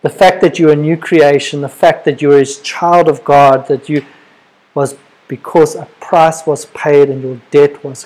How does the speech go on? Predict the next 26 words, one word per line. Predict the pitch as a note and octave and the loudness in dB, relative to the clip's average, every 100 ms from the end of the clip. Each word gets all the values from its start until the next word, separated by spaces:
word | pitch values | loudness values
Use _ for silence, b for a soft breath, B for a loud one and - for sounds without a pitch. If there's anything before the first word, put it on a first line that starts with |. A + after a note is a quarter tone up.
| _ | _
cleared. | - E3 C#3+ B2 A2+ C3 _ _ _ _ _ _ _ _ _ _ _ _ _ _ - | -10 -4 -2 -2 -8 -18 _ _ _ _ _ _ _ _ _ _ _ _ _ _ -12
And | C#3+ | -8
it's | C#3 - | -8 -8
because | D3 - F3 E3 | -8 -2 -2 -2
of | C#3+ | -2
that | D3+ C#3+ C#3+ | 2 2 0
we | C#3 | -12
can | - C3+ | -10 -14
stand | - D#3 C#3+ C3+ B2+ C3+ _ _ _ _ _ | -8 -2 -2 -2 -10 -16 _ _ _ _ _
and | C#3+ C3+ | -12 -8
we | C3+ | -10
can | C3 C3+ | -10 -12
seek | - - D#3 D3+ | -12 -8 -10 -8
after | D3+ C#3 - | -10 -8 -10
God | - C#3 C3+ | -4 -2 -2
who's | C3 C3 | -6 -10
actually | C#3+ - D#3 C3+ | -10 -12 -10 -2
really | C#3 C#3 C3+ | 0 0 -2
close, | - C#3+ B2+ - | -8 -8 -8 -12
'cause | - - | -16 -12
he | C#3+ | -4
wants | D3 D3 | -4 -4
to | - | -6
reveal | C3+ C3 C#3 C#3 | -4 -2 -2 -4
to | C#3 C#3 | -4 -10
us | B2+ A#2+ - | -10 -14 -18